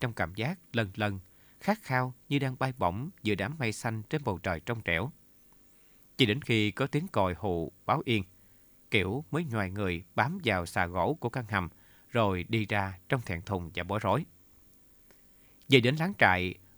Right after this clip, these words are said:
một ngôi nhà rất nhỏ, nửa nổi nửa chìm thu mình dưới hàng cây Đài Loan tương tư chắn gió cho cà phê. Liên nói với Kiểu rằng, "Hôm nay Chủ nhật, các phòng ban trên nông trường bộ không làm việc. Anh cứ nằm tạm trên cái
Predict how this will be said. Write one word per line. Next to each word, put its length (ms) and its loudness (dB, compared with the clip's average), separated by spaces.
một 140 -2
ngôi 120 2
nhà 180 0
rất 240 -4
nhỏ, 340 0
nửa 140 0
nổi 200 0
nửa 140 -4
chìm 400 0
thu 140 -2
mình 360 -4
dưới 120 2
hàng 220 -4
cây 240 -2
Đài 260 -2
Loan 260 0
tương 180 2
tư 300 0
chắn 260 -2
gió 240 -2
cho 100 -2
cà 160 0
phê. 320 0
Liên 200 2
nói 320 -2
với 160 0
Kiểu 160 -2
rằng, 200 0
"Hôm 180 2
nay 200 0
Chủ 180 -2
nhật, 160 0
các 140 4
phòng 220 0
ban 300 2
trên 280 0
nông 120 0
trường 240 -4
bộ 260 0
không 240 -6
làm 200 -2
việc. 220 2
Anh 160 6
cứ 480 0
nằm 220 -2
tạm 300 -2
trên 160 -4
cái 180 -4